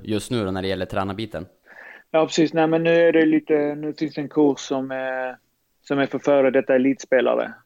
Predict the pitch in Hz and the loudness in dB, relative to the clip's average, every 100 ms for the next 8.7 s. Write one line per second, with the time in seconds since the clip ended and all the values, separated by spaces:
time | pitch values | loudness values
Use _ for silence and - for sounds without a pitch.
0 | _ 139 123 123 143 135 135 135 127 127 | _ -12 -10 -8 -4 2 2 2 -4 -2
1 | 131 - - 131 127 131 127 107 127 - | -2 -2 -4 -6 -4 -6 -6 -4 -6 -2
2 | - 127 123 123 131 139 135 131 127 123 | 0 4 4 2 0 0 0 2 2 2
3 | - _ - - _ - 139 127 139 - | -2 _ -20 -20 _ -6 -4 0 0 2
4 | 139 131 135 131 131 123 - 117 131 - | 2 2 0 0 0 0 -2 0 0 0
5 | 110 113 - _ _ _ _ - 139 131 | -4 -4 -14 _ _ _ _ -8 -2 0
6 | 127 127 127 - 135 131 - 131 - 127 | 0 0 -4 -8 -10 -10 -6 -6 -4 -4
7 | 135 120 113 135 131 143 143 156 156 143 | -2 -2 0 0 2 4 4 2 2 2
8 | 139 123 117 123 123 120 | 0 -2 -6 -8 -8 -8